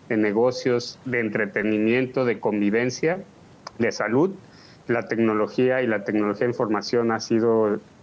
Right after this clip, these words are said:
definitivamente un pilar para mantener a flote lo que se ha podido mantener a flote.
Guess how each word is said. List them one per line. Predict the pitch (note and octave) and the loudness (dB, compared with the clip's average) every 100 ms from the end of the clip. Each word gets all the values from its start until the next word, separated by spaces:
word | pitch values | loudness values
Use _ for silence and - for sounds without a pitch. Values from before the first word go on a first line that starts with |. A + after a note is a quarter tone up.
| - - | -20 -10
definitivamente | A2 - G#2+ G#2 B2 A#2+ A#2+ A#2+ A#2 | -6 0 2 2 0 2 2 2 0
un | A2+ | 0
pilar | A2+ G#2+ A#2 - | 0 0 -2 -2
para | A#2+ A2+ | -2 0
mantener | A2+ A2 G#2 A2+ A2+ B2+ C3+ | 0 0 0 0 2 2 0
a | |
flote | C3+ B2 B2 B2 C#3+ D3+ - | -2 2 2 2 0 -2 -2
lo | C3 G2+ | -2 0
que | A#2+ | -2
se | - A#2+ | -2 -4
ha | A#2+ | 0
podido | B2 A#2+ A#2+ | 0 2 2
mantener | A2+ G#2 G#2+ G#2+ G#2+ | 0 -2 0 0 -2
a | |
flote. | G#2 G2 F#2+ | -2 -4 -4